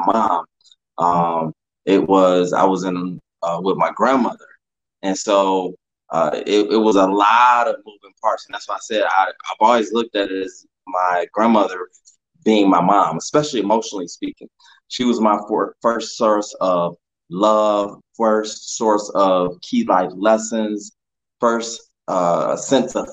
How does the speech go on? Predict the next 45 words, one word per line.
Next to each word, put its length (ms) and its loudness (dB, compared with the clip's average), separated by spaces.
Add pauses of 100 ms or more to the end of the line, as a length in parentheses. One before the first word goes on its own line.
family, 540 0 (420)
uh, 260 2
which 300 0
created 360 2
tension 360 0
then 180 0
because 300 -8
when 380 -4 (300)
at 220 -2
age 320 0 (100)
eight, 280 4
my 160 2
mom 340 2
won 140 -4
the 80 -14
custody 500 -4
battle, 420 -4 (320)
there 100 0
was 120 -2
a 60 0
lot 200 4
of 100 0
tension 420 -2
there 380 -6
between 500 -4
my 180 -4
grandmother 480 4
and 80 -8
my 120 -12
mom. 420 2
And, 140 -20 (420)
you 160 4
know, 160 4
emotionally, 760 2
some 200 -12
confusion 580 -2
there 220 -4
for 100 -10
me 240 -4
because 320 -6
I 100 -4 (240)
felt 420 2
this 280 0
level, 480 -4 (140)
this 120 -8